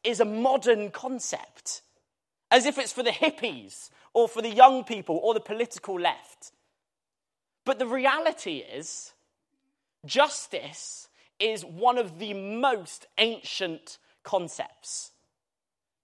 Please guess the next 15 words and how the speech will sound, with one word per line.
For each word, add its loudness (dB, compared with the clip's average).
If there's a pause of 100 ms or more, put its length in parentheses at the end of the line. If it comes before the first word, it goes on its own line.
Justice 0
is -4
something -2
that -6
has -10
been -4
fought 0
for -2 (260)
and -2
spoken -2
about -2 (380)
forever. 2 (840)
Justice -2
is -14
central -8